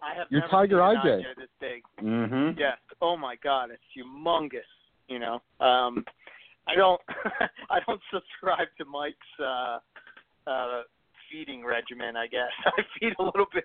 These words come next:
Speaker 1: differently, but, um,
Speaker 2: <laughs>
Speaker 1: especially for males. Um,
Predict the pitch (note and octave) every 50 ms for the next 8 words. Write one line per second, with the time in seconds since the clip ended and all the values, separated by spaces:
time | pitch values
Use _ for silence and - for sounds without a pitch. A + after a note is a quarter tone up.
0 | _ - E3 D#3+ - D#3+ D3+ C3+ - B2 B2+ B2+ B2 A#2+ - - B2 A#2+ A2+ B2
1 | - C3+ A#2+ A2+ A2+ A2 A#2 - _ _ - - - - _ _ _ _ _ -
2 | D3 C#3 - - F3 F3+ F3 - F#3 F3 F3+ - D3+ C#3+ C#3 C#3 D3+ D3+ C#3+ C#3
3 | C3 B2 _ _ _ _ _ - - _ _ _ - C#3+ C#3 C#3 C3+ C3+ C3+ C3
4 | C3